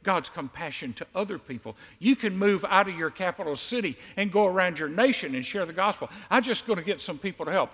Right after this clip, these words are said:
I'm gonna send for help. I'll stay here. I'll teach you. I'll help you to understand. I'll show you what kind of God he really is."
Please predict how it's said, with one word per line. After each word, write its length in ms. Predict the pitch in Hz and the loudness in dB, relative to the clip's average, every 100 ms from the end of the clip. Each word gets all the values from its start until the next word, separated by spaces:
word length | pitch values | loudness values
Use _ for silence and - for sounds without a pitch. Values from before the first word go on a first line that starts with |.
| - - | -6 2
I'm 160 | 262 | 4
gonna 140 | 294 151 | 4 -4
send 360 | - 226 208 | -2 -2 -4
for 140 | - 107 | -6 -10
help. 220 | 107 - _ _ _ _ _ - | -12 -16 _ _ _ _ _ 4
I'll 140 | 240 | 4
stay 300 | - - 214 | 4 -2 -2
here. 180 | 190 113 - - | 0 -4 -6 -2
I'll 140 | 180 226 | 2 2
teach 480 | - 247 233 - - | 2 -2 -2 -4 -8
you. 160 | 123 - | -8 0
I'll 200 | 196 180 | 0 2
help 280 | 233 - | -2 -2
you 120 | 214 202 | -4 -6
to 120 | - | -6
understand. 720 | 208 190 - - 208 160 113 - - | -6 -6 -8 -8 -6 -6 -8 -16 -4
I'll 140 | 196 214 | -2 0
show 400 | - - 269 269 | -2 -4 -2 -2
you 180 | 214 190 | -2 -2
what 240 | 185 - | -4 -4
kind 220 | 170 190 | -8 -8
of 100 | 143 | -6
God 260 | 151 185 147 | -2 -2 -4
he 100 | 151 | -10
really 440 | 147 156 143 147 | -12 -8 -8 -10
is." 220 | 180 - | -14 -16